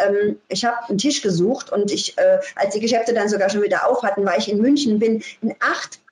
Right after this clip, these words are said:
also Baumärkte, Möbelhäuser und es war tragisch, ich habe den nicht gefunden, weil ich habe einen ganz kleinen gesucht, ja.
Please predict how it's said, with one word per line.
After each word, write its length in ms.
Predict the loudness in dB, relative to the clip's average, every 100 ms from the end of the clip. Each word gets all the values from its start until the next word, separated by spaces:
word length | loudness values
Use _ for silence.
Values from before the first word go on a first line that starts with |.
| _ _
also 220 | -4 -2
Baumärkte, 720 | 0 2 2 2 0 0 2
Möbelhäuser 760 | 4 4 4 2 2 2 2 -2 -6 -4
und 100 | -4
es 140 | -2
war 120 | -2
tragisch, 480 | -2 0 0 2 0
ich 140 | 0 0
habe 140 | 0
den 120 | 0 0
nicht 180 | 0
gefunden, 300 | -2 -2 -2 0
weil 80 |
ich 100 | 0
habe 100 | 0
einen 80 | 0
ganz 180 | -2 -2
kleinen 340 | 0 2 2
gesucht, 400 | 2 2 0 0
ja. 220 | -2 -4